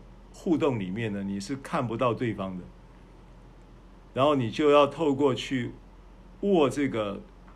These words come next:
碰到的手，去辨识哪一个人是你的 partner，这个游戏，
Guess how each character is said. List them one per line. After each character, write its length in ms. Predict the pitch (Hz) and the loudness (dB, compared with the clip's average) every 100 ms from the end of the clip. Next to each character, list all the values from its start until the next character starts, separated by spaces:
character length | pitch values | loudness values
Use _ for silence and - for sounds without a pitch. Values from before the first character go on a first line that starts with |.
| - - | -20 -8
碰 260 | - 185 143 | 0 2 4
到 200 | 151 120 | 4 2
的 240 | 104 101 | -2 -6
手， 380 | - - 104 76 - - - - - - - - - | -8 -6 -6 -8 -18 -20 -20 -20 -20 -20 -20 -20 -16
去 280 | - - 143 | -10 -6 -6
辨 420 | - 208 151 120 | -2 2 2 2
识 340 | - 143 113 - - - | -2 -2 -6 -10 -18 -16
哪 240 | - 98 117 | -8 -6 -4
一 60 | |
个 100 | 135 | -2
人 140 | 117 110 | -2 -2
是 140 | 139 | -6
你 100 | 110 | -8
的 100 | 92 | -8
partner， 380 | 95 120 113 101 | -8 -4 -4 -6
这 180 | 87 139 | -8 -6
个 80 | 110 | -6
游 220 | 98 98 | -6 -4
戏， 240 | - 113 | -6 -6